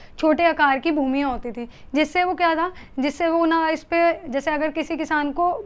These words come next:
मतलब उस पे, अ, वो करनी है, खेती करनी है, तो वो क्या करता था, वो ट्रैक्टर नहीं चला सकता था उस पे, क्योंकि जोतें इतनी छोटी होती थी, ट्रैक्टर आ नहीं पाता था,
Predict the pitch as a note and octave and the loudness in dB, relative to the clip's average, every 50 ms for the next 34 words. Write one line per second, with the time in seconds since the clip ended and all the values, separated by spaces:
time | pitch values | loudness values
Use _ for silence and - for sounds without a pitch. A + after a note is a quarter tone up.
0 | F4 D4+ C4+ C4+ D4+ D#4+ D#4 D#4 - - - E4+ E4+ - - - - D4+ D4 C#4+ | -8 -6 -6 -2 -2 -2 -2 -2 -4 -4 -6 -6 -6 -6 -10 -6 -2 0 0 0
1 | B3+ C#4 C#4 C#4 C#4+ C4 B3 B3 B3 A#3+ A#3 A3+ - - - - - - - D4+ | 0 0 -2 -2 -2 -6 -6 -6 -6 -8 -8 -10 -12 -18 -20 -20 -20 -2 0 0
2 | C#4+ A#3 E4 D4+ D4+ C#4 A#3+ A#3 A#3 A3+ A3 - - - - - - D#4+ E4+ C#4 | 2 2 2 0 0 -2 -4 -4 -8 -10 -12 -14 -18 -20 -14 -4 -2 -2 0 2
3 | F4+ E4+ E4 E4 E4 D4 E4 E4 E4+ E4+ F4+ D#4+ - D4+ C#4 C4+ - D#4+ D#4 D#4 | 2 2 4 2 0 0 2 0 2 0 0 -2 -2 -2 -4 -2 -2 -2 0 0
4 | D#4+ D#4+ - D#4+ D4 C4+ C4 - C#4+ - - C#4 C4+ C#4+ C#4+ C#4+ C#4+ - C#4 C#4 | 0 0 0 2 2 0 0 -2 -6 -6 -6 -4 -2 -2 -2 -4 -4 -6 -6 -6
5 | C#4 - - - - - - D4+ C#4 D#4 E4 C4+ D4+ C#4+ C4+ D#4 E4 E4+ - - | -6 -10 -16 -20 -20 -8 -6 -4 -2 -2 0 0 0 0 0 0 -2 -2 -2 -2
6 | E4 E4+ D4+ D#4+ D4+ B3 D#4+ D#4 C4+ D#4+ C#4+ F4 F4 - C#4+ C#4 C#4 - E4 E4+ | -4 -4 -2 -4 -4 -4 -4 -4 -4 -4 -4 -4 -4 -2 -4 -4 -2 -2 -2 -2
7 | E4+ D#4 D4 C#4+ C#4+ C#4+ D4 C4+ C4 A#3+ - A#3+ A#3 A#3 A#3 A#3 | -2 -2 -2 0 0 0 0 0 -4 -6 -8 -8 -10 -10 -12 -12